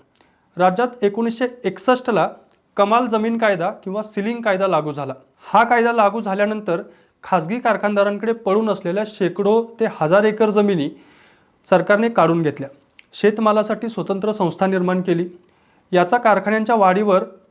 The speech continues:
विपरीत परिणाम झाला. पण याचा दुसरा फायदा असा झाला की या काळात खाजगी कारखानदारीपेक्षा लहान शेतकऱ्यांनी भागभांडवल जमा करून सहकारी कारखानदारी उभी करावी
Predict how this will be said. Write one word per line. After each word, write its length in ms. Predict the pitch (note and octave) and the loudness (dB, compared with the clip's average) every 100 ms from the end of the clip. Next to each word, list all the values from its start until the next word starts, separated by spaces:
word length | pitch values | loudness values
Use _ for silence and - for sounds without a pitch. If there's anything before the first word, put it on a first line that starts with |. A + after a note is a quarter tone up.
| _ E3+ | _ -4
विपरीत 340 | E3 F3 F#3 | -2 0 -2
परिणाम 460 | F#3+ F#3 D3+ C#3 C3+ | -2 -4 -2 -4 -6
झाला. 200 | B2 C3 _ _ _ | -8 -12 _ _ _
पण 120 | A3 A3+ | 0 4
याचा 260 | G#3+ A#3+ | 4 4
दुसरा 360 | A3 G3+ - A#3 A3+ | 2 0 4 4 6
फायदा 340 | G#3 G#3+ A#3 A#3 - - | 4 6 4 0 -10 -4
असा 220 | E3+ A#3+ | 0 2
झाला 260 | A3+ G3+ | 2 0
की 260 | G3+ G3 E3 - E3 | 0 -2 -6 -8 -6
या 220 | E3+ A3+ | 0 2
काळात 300 | A3+ E3+ G3+ G#3 _ | 4 2 2 -2 _
खाजगी 400 | - E3+ D#3+ G3+ | -4 -4 -4 -8
कारखानदारीपेक्षा 960 | A3+ F#3 F3 F#3 F#3+ F#3+ G3 F3+ - G3 | -2 -2 -2 -6 -2 -4 -2 -6 -2 -2
लहान 300 | F3 F3 G#3 | 0 -2 0
शेतकऱ्यांनी 600 | G#3+ - G#3 G3 F3+ D#3+ - - _ _ | -2 0 0 2 2 -2 -6 -18 _ _
भागभांडवल 640 | C#3 D#3 G#3 G#3 F#3+ F#3+ G#3 | -2 0 2 2 2 2 2
जमा 240 | F3 F#3+ | 0 0
करून 320 | G3+ E3+ F3 A3+ | 0 -2 -4 -6
सहकारी 520 | - E3+ D#3+ G3 A3 | -6 -6 -2 -2 -2
कारखानदारी 600 | G3+ D#3+ F3+ F#3 F3+ G#3 G#3 | -4 -4 -4 -2 -2 -2 -4
उभी 240 | F3+ G3 | -2 0
करावी 380 | A3+ F#3 D3+ E3 | 2 2 2 0